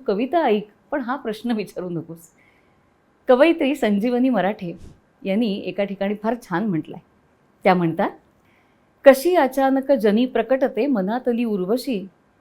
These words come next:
कशी अचानक जनी प्रकटते मनातली उर्वशी, मीन कुणाला सांगा याची कविता स्फुरते कशी, मीन कुणाला सांगा याची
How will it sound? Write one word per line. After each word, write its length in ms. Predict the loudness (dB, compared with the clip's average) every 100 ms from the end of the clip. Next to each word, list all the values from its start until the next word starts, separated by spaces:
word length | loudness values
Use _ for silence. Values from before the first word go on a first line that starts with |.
| _ _ _ _ _ 2
कशी 300 | 2 2 0
अचानक 520 | 0 -2 -2 -2 -2
जनी 300 | 0 0 0
प्रकटते 580 | -4 -6 -6 -6 -4 -2
मनातली 580 | 0 0 -2 -2 -2
उर्वशी, 720 | -2 -2 -2 -6 -4 -6 -6 -12 _ _ _ 2
मीन 300 | 2 2 -2
कुणाला 440 | -2 2 4 2
सांगा 400 | 2 -4 -2 0
याची 540 | 0 -2 -4 -10 -12 -14 _ _ _ -4
कविता 360 | -4 -4 -6
स्फुरते 540 | -8 -6 0 0 0 -4
कशी, 540 | -4 -4 -4 -6 -8 _ _ _ -4
मीन 300 | 2 2 2
कुणाला 440 | 0 2 4 2 0
सांगा 420 | -2 -4 -4 -4
याची 520 | -4 -6 -8 -14